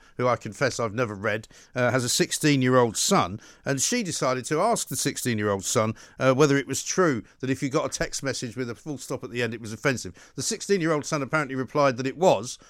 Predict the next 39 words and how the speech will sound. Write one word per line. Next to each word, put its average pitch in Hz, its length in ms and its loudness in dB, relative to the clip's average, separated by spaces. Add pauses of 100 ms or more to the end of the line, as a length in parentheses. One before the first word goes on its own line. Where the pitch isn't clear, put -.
(140)
and 135 100 -6
so 156 140 -2
she's 151 300 -2
now 160 180 2
adopted 143 540 0
his 127 220 -2
view. 127 360 0 (260)
And 160 140 2
that's 226 160 2
the 196 140 -2
problem. 202 360 2 (160)
It's 170 200 -4
the 180 160 4
infantilization 180 1080 2
of 127 180 -6
the 147 80 0
world, 147 360 2
isn't 175 160 -4
it? 110 120 -6 (140)
So 170 220 2
this 202 180 0
woman 190 280 6
who's 143 140 0
got 151 120 -2
a 151 40 -6
sixteen-year-old 175 340 -4 (300)
son, 110 400 -2 (200)
uh, 143 200 2
is 143 160 -6
now 190 100 2
living 160 280 0
her 156 180 2
life 151 340 2 (160)
as 151 160 0
if 165 100 -2
she 185 200 -2
was 156 120 -2
a 143 60 -4
sixteen-year-old. 185 840 -2